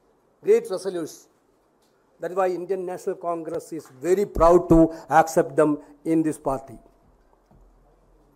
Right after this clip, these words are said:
Leaders become, leaders will come through movements. These two people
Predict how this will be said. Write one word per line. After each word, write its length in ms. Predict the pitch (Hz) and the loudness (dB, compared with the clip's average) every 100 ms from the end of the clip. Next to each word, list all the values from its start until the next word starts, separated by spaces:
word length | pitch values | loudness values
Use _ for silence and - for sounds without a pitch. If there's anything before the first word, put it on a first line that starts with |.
| _ _ _ - _ _ _ _ _ _ _ _ _ _ _ _ _ _ _ _ _ _ _ _ _ _ _ _ _ - | _ _ _ -20 _ _ _ _ _ _ _ _ _ _ _ _ _ _ _ _ _ _ _ _ _ _ _ _ _ -6
Leaders 520 | 151 180 208 233 233 | 0 6 6 6 2
become, 560 | 185 190 190 180 165 - _ _ - | -4 0 0 0 -10 -16 _ _ -10
leaders 420 | 147 180 208 202 | -4 4 4 4
will 140 | 196 | -6
come 300 | 202 170 190 | 0 0 0
through 220 | 185 185 | 2 0
movements. 580 | 165 156 156 135 - - - _ _ _ _ _ _ _ _ _ _ _ | 2 2 2 -2 -8 -18 -20 _ _ _ _ _ _ _ _ _ _ _
These 240 | 139 180 | -4 -4
two 340 | - 180 208 202 | -4 -4 -4 -4
people 480 | 180 185 190 185 147 | -10 -4 0 0 -2